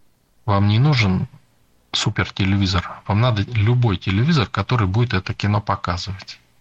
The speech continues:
Понимаете? Вот если вы найдете телевизор, который будет это кино показывать, да, любой, который достанется вам, но который включен в розетку,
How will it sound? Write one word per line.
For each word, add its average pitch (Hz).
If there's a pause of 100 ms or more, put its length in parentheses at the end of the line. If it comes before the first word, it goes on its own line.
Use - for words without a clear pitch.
(1300)
Понимаете? 107 (760)
Вот 101
если 110
вы 104
найдете 117
телевизор, 98
который 95
будет 95
это -
кино 98
показывать, 95
да, 131 (1160)
любой, 98 (280)
который 101
достанется 101
вам, 90
но 107
который 131
включен 131
в 90
розетку, 104